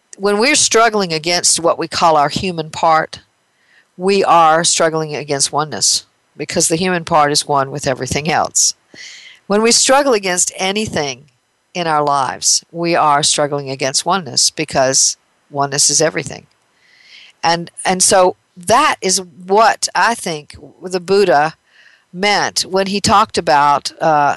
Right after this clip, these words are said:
detachment. Because if we can just let go, what happens is we fall back into oneness. And it allows us to be at peace with having let go.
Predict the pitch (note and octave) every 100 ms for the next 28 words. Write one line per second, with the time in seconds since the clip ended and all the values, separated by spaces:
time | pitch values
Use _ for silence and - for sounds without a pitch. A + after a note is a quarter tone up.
0 | - F#3+ - G#3+ A3 D#3 A2+ _ _ _
1 | _ _ _ _ _ _ _ _ _ G3
2 | G#3+ A3+ A3 B3 B3+ G#3+ G#3 G3 F3 -
3 | E3 F#3 F3 B2+ C3+ - _ _ _ F#3+
4 | G3 G3 G#3+ G#3+ F3+ F3 - F3 - F3+
5 | E3+ D#3 D3+ C#3+ C#3 C#3+ C3+ - - -
6 | - _ _ _ - - - _ _ F3+
7 | F3 E3+ - - F3+ F3+ F3 E3+ F3 E3
8 | - - - F3 E3 D#3+ - G#3 E3 -
9 | D3+ - C#3+ C#3 C3 - F3 G3